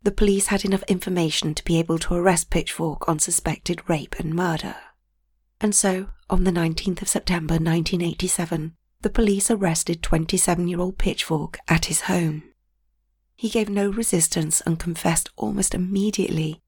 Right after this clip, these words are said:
upon his detainment to his crimes. So, who was Colin Pitchfork? And why had he gotten away with rape and murder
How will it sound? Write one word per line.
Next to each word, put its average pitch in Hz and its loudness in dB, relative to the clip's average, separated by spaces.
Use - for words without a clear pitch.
upon 170 0
his 165 -2
detainment 165 -4
to - -4
his 160 2
crimes. 170 -4
So, 175 -2
who 254 2
was 170 0
Colin 196 0
Pitchfork? - -2
And 151 -6
why 185 -4
had 180 0
he 170 6
gotten 170 0
away 165 0
with 156 -4
rape 170 4
and 156 2
murder 160 -2